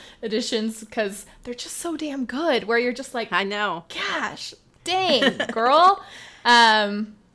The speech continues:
Speaker 2: Wish that kind of stuff came out of my brain.
Speaker 1: I know. Um, yeah, so, uh, there's a lot we're gonna dissect in this one, and, um, and yeah, so let's just get into it.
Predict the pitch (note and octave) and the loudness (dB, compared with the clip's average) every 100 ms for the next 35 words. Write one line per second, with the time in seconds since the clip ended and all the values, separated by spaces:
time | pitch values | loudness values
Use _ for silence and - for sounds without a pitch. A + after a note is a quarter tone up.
0 | _ - _ A3 D4+ C4 C4 C#4 B3+ C4 | _ -20 _ -10 -2 0 0 0 0 -2
1 | - A#3 A#3 G3 F#3+ A3+ G#3+ F3+ F3 F#3 | -2 2 4 6 6 8 6 0 -8 0
2 | E3+ E3+ F3 A3+ - B3 G3 F#3+ G#3 - | 2 2 0 0 0 0 -2 -2 -6 -10
3 | - - _ - A#3 A3+ A3 G#3+ G#3+ G#3+ | -20 -20 _ 2 6 8 8 4 -2 -8
4 | G#3+ - _ _ _ _ - C4+ F#3 D#3 | -12 -20 _ _ _ _ 0 4 4 2
5 | - A#3+ A3+ A3+ A3 - - _ A3 A3 | -2 2 4 4 0 -4 -12 _ 4 6
6 | G#3+ G#3 - B3 F4+ F#4+ E4+ C4 C#4 C4+ | 6 2 -2 -4 -2 4 4 6 2 2
7 | C4 A#3+ B3 B3 B3 A#3+ B3 A#3 A#3 - | 2 2 2 2 0 0 0 -4 -4 -6
8 | A3+ A3+ A3 A3 A3 - - G#3 G3+ G#3 | 0 2 2 0 -4 -6 -2 2 2 0
9 | G3+ - G#3 C#3 G3 G2 F#2+ G#3 _ _ | -4 -4 -2 -2 -4 -6 -10 -12 _ _
10 | _ _ _ _ _ _ G3+ G#3 G#3+ C#4 | _ _ _ _ _ _ -6 -2 -2 -2
11 | - G#3 A3 - D4 - B3+ D4 D#4 - | -4 -4 -4 -4 -10 -6 -6 -6 -8 -10
12 | - | -10